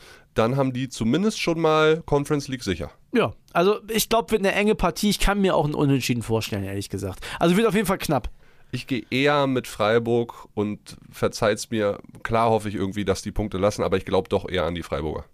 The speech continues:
Speaker 2: Okay, weiter geht's mit dem Samstag, oder was?
Speaker 1: Konferenz ist angesagt, fünfzehn Uhr dreißig dann erstes Spiel Schalke gegen Frankfurt. Das erste
Speaker 2: Boah.
Speaker 1: Mega-Endspiel für Schalke, für Frankfurt auch nicht so ganz unwichtig, weil sie haben noch eine Mini-Chance, zumindest über die Liga sich fürs europäische Geschäft zu qualifizieren.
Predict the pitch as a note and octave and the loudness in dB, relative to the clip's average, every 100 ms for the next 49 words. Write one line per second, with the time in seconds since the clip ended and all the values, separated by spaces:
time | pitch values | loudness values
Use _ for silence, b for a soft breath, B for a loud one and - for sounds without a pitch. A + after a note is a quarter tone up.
0 | - - A#2 C#3+ A#2 D3 C#3+ D3+ D3+ B2 | -8 -4 0 2 2 2 0 0 0 0
1 | D3+ - G#3 G3+ C4 - b b b - | 0 0 2 2 2 -2 b b b -4
2 | C3 C#3 C#3 B2 E3+ G3 F3 D#3+ E3 E3 | 0 0 2 2 2 2 0 2 2 2
3 | D3+ D#3 D#3 D#3 D3+ - C3+ A#2+ A#2 B2+ | 2 2 0 -4 -4 0 2 4 4 2
4 | D3 B2+ C3 B2 B2 B2+ B2 G#2+ A#2+ - | 0 0 2 2 0 -6 -4 0 0 -2
5 | - - A2+ A2+ A2 - A#2+ D3 D#3 C3+ | -8 -2 0 2 0 0 2 2 2 2
6 | C3 - A2+ A#2 A2 G#2+ - F#2+ G2 - | 2 0 -2 -2 -4 -6 -2 -2 -2 -4
7 | F2 - F#2+ - G2 A#2 A2+ G#2 A#2 C#3+ | -6 -4 -6 0 0 2 -2 -2 0 0
8 | C#3+ G2 A#2+ C3 - A#2 A2+ A#2 b b | 0 0 0 -4 -4 -2 -2 -2 b b
9 | b - A2 - A2 A#2 C3 A#2+ A2 - | b -6 -4 0 2 2 2 0 -2 -2
10 | A#2 - B2 D3+ B2+ - F3 F3 D#3 D3+ | -4 0 0 0 -2 0 2 2 0 0
11 | C#3 C3 B2+ D3+ C#3+ C#3 B2+ A#2 A#2+ G#2+ | 0 0 -2 -2 -4 -4 -2 2 2 0
12 | - G#2 A#2 B2+ D#3+ D#3+ D3 C3+ B2 D#3+ | -8 -2 0 0 0 2 2 2 2 0
13 | E3 - C#3+ D3+ - B2 C3 C3+ A#2 A#2+ | -2 0 0 0 -2 0 0 -2 0 0
14 | A2 A2 B2 D3 C#3 C3 - - B2 A#2 | 0 0 0 2 0 -2 -8 -6 0 2
15 | A2 G2+ B2+ B2+ A2 G#2+ - A#2 - A2+ | 0 0 -2 -4 -4 -4 -4 -4 -6 -2
16 | G#2+ G#2 G#2 - C3+ C3+ C3 | -2 -2 -10 -4 0 0 -2